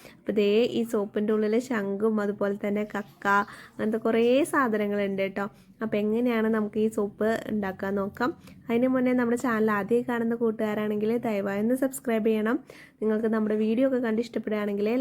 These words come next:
ലൈക്ക് ചെയ്യണം, ഷെയർ ചെയ്യണം. നിങ്ങളുടെ വിലയേറിയ അഭിപ്രായങ്ങൾ എന്തായാലും കമന്റ് ചെയ്യണം കേട്ടോ. അപ്പോൾ നമുക്ക് എങ്ങനെയാണ് സോപ്പ് ഉണ്ടാക്കാൻ നോക്കാം. അപ്പോൾ നമുക്ക് ഈ സോപ്പ് ഉണ്ടാക്കാനായിട്ട് രണ്ട് തരത്തിലുള്ള മോൾഡുകളാണ് കേട്ടോ ആവശ്യമുള്ളത്. നമ്മുടെ കടലിലെ കുറച്ച് കൂട്ടുകാരൊക്കെ ഉള്ള ഒരു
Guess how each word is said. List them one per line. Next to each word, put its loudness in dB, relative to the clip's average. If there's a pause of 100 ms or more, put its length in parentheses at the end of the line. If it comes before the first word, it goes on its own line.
ലൈക്ക് -2
ചെയ്യണം, 0 (140)
ഷെയർ 0
ചെയ്യണം. 0 (360)
നിങ്ങളുടെ 4
വിലയേറിയ 2
അഭിപ്രായങ്ങൾ -2 (100)
എന്തായാലും -2
കമന്റ് 0
ചെയ്യണം -4
കേട്ടോ. -6 (460)
അപ്പോൾ -2
നമുക്ക് 0
എങ്ങനെയാണ് 0
സോപ്പ് -2
ഉണ്ടാക്കാൻ -2
നോക്കാം. 0 (1040)
അപ്പോൾ -12
നമുക്ക് 0
ഈ 4 (120)
സോപ്പ് 2
ഉണ്ടാക്കാനായിട്ട് 0
രണ്ട് 4
തരത്തിലുള്ള 4 (100)
മോൾഡുകളാണ് 2
കേട്ടോ -2
ആവശ്യമുള്ളത്. -2 (480)
നമ്മുടെ 2
കടലിലെ 4
കുറച്ച് 0
കൂട്ടുകാരൊക്കെ 2
ഉള്ള 4
ഒരു 4